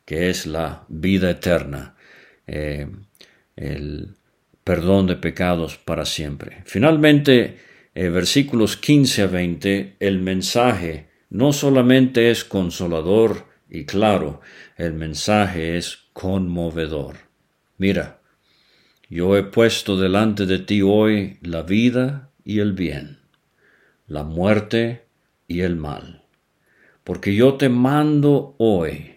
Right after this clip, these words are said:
aquí está la tercera vez en el capítulo, "que ames a Jehová tu Dios, que andes en sus caminos, que guardes sus mandamientos, estatutos,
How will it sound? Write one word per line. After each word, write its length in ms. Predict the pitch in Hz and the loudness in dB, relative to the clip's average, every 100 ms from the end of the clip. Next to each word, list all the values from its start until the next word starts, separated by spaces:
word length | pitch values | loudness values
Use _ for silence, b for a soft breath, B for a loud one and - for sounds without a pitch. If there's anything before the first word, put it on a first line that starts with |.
| 98 | -20
aquí 180 | - 98 | -12 -10
está 220 | 95 107 | -4 -2
la 140 | 101 98 | 0 -2
tercera 460 | 90 85 110 113 | -4 -2 0 2
vez 300 | 107 117 113 | 4 2 0
en 80 | 113 | -4
el 120 | 107 | -4
capítulo, 640 | 104 95 95 73 58 71 - | -4 -4 -4 -6 -12 -16 -16
"que 300 | - - _ | -14 -14 _
ames 640 | - 95 95 82 71 - - b b b b | -4 0 0 0 -6 -12 -14 b b b b
a 100 | 76 | -8
Jehová 560 | 67 80 76 82 95 | -6 -6 -2 0 0
tu 100 | 95 | -2
Dios, 400 | 80 82 73 - | -6 -4 -6 -10
que 320 | - 73 - _ | -12 -10 -10 _
andes 640 | 131 147 135 90 76 - | 4 8 8 6 0 -6
en 140 | 80 80 | -8 -8
sus 220 | 80 - | -8 -8
caminos, 640 | - 85 92 82 - - - | -6 -2 0 -2 -6 -16 -12
que 100 | 76 | -10
guardes 600 | 82 113 139 143 117 90 | 4 8 8 8 4 0
sus 260 | - 92 | -2 -4
mandamientos, 920 | 90 92 90 87 98 101 - 71 - B B B B - | -2 0 0 0 0 0 -2 -10 -16 B B B B -10
estatutos, 920 | 87 - 80 76 117 - 73 71 - | -8 -6 -8 -2 -2 -2 -8 -10 -18